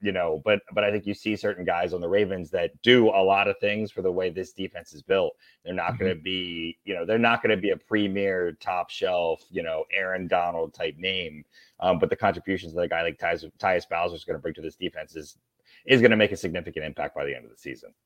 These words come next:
Speaker 2: Yeah.
Speaker 1: Whether, whether it is from not playing at all or playing.
Speaker 2: Yeah. Oh, for sure. <laughs> I mean, he's an impact player, and, uh, you
Speaker 1: Right.
Speaker 2: know, the, the Tyus Bowser contract is a,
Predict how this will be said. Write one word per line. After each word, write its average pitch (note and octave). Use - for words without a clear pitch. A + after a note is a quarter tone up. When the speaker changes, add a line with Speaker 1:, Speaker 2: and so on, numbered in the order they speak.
Speaker 2:
Yeah. -
Speaker 1:
Whether, G#2+
whether A#2
it G#2
is G2
from G#2
not G#2+
playing G2+
at F#2
all F#2
or E2+
playing. D2
Speaker 2:
Yeah. C#3+
Oh, A#2
for -
sure. A#2+
<laughs> -
I B2
mean, A#2+
he's C3+
an A2+
impact A#2+
player, G2
and, G2+
uh, C#3+
you F3+
Speaker 1:
Right. F2+
Speaker 2:
know, C#3
the, D3
the C3+
Tyus D#3+
Bowser B2
contract A2+
is G2
a, F#2